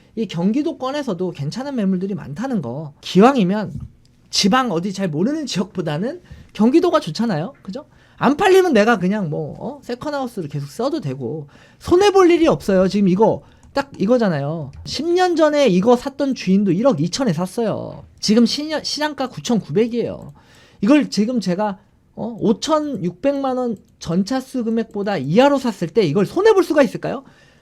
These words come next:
지금 이런 물건은요, 이게 한참 지어졌을 때 당시에 공사비가 저렴했기 때문에 이렇게 짓고 이렇게 분양이 가능했고 한 거지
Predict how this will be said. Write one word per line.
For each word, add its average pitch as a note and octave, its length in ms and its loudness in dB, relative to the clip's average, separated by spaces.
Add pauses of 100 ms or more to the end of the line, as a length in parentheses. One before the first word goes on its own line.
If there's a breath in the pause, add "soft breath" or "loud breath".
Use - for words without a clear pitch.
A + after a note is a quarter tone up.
(200 soft breath)
지금 C4 200 2
이런 C#4+ 680 2
물건은요, F#3+ 720 2
이게 F3 340 -2 (180)
한참 D#4+ 440 -8
지어졌을 G#3+ 600 0
때 F#3+ 160 -6
당시에 F3+ 840 -2
공사비가 A3+ 880 -2 (240 soft breath)
저렴했기 C4+ 560 2
때문에 G#3+ 300 0
이렇게 F#3 180 -6
짓고 G3 340 -4
이렇게 G3 180 -2
분양이 G#3+ 420 0
가능했고 F#3 480 -2
한 A#3 160 -2
거지 G#3+ 400 -4